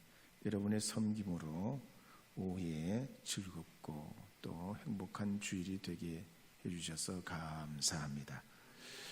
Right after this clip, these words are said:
수고하신 한 분 한 분 또, 어, 섬겨주신 분들, 어, 또 며칠 전부터 이, 그 수고하고 또 계획한 우리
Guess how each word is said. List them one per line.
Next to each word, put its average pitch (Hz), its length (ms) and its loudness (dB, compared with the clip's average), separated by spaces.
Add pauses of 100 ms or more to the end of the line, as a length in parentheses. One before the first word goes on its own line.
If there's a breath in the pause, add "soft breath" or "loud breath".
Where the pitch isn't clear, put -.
수고하신 107 880 8
한 139 280 0
분 127 160 8
한 101 240 6
분 92 420 4 (100)
또, 90 600 2 (220)
어, 92 260 -4
섬겨주신 92 800 2
분들, 117 400 4 (720 loud breath)
어, 90 520 -2 (480)
또 - 320 -4 (260)
며칠 90 420 2
전부터 95 680 2 (400)
이, 156 240 -4 (200)
그 - 80 -4
수고하고 101 1000 2 (460)
또 92 380 -2
계획한 85 540 0
우리 87 260 -2